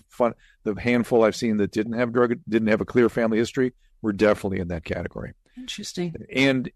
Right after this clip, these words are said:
Speaker 1: and there are certain subpopulations genetically that have kind of, s-, let-, I'll just put the word special in there, kind of unusual manifestation, special of addiction.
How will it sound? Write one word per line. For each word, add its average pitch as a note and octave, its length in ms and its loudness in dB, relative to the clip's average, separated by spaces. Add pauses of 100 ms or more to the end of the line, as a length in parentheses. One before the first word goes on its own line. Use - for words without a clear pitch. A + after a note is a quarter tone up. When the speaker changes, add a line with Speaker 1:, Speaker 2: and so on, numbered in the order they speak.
Speaker 1:
and C#3 240 2
there C3+ 100 6
are A#2 40 4
certain D3+ 560 0
subpopulations D3+ 1300 0
genetically C3 720 0 (380)
that B2 120 -4
have A#2 320 2
kind C3 200 0
of, A2 180 0 (760)
s-, - 220 -16
let-, A2+ 180 -2 (120)
I'll A2 100 2
just A2 180 -6
put B2+ 160 2
the A2+ 60 -2
word G#2 200 2
special A#2 480 0
in A2 120 2
there, A2+ 180 2
kind G#2+ 160 -2
of F#2+ 100 -4
unusual A2+ 640 2
manifestation, G#2+ 800 0
special G#2+ 500 -2
of G2+ 140 -2
addiction. G#2+ 500 -2